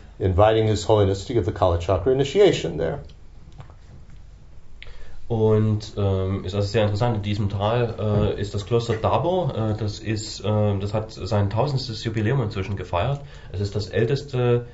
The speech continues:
Speaker 2: äh, Kloster in Indien. Und, äh, der, ja, sozusagen die, die Krönung von Serko Rinpoches Arbeit dort war, dass er seine Heiligkeit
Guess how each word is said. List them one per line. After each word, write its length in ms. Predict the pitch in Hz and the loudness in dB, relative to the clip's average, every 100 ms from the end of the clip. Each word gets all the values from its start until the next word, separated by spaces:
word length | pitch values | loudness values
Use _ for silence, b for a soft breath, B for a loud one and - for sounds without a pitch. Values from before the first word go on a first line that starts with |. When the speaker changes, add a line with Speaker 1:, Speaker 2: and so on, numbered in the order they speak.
| B | B
Speaker 2:
äh, 180 | - 104 | 0 0
Kloster 400 | 101 113 117 101 | 2 2 2 0
in 80 | 95 | -2
Indien. 460 | - 139 104 98 - B B B - | 0 0 0 -2 -6 B B B 0
Und, 720 | 104 101 101 101 98 - - | 4 6 6 4 2 -2 -4
äh, 280 | 95 92 90 | -2 0 -2
der, 420 | 92 85 82 82 85 - | -2 -2 -2 -4 -8 -6
ja, 160 | 90 | -6
sozusagen 540 | 87 80 - - 95 98 | -6 -8 -8 -4 -2 -2
die, 260 | 95 92 | -4 -4
die 180 | - 104 | -4 -6
Krönung 420 | - 113 143 151 | 2 2 4 2
von 200 | - 117 | 2 0
Serko 260 | 107 113 107 | 0 -2 -2
Rinpoches 520 | 113 - - 107 - | -2 -4 -2 -2 0
Arbeit 320 | 101 107 110 | 0 0 2
dort 180 | 117 110 | 0 0
war, 100 | 107 | -2
dass 260 | 95 90 - | -2 -6 -8
er 320 | 95 90 87 | -6 -4 -2
seine 280 | 92 90 90 | -2 -2 0
Heiligkeit 680 | 95 117 - 113 107 104 | -2 -2 -6 -4 -4 -4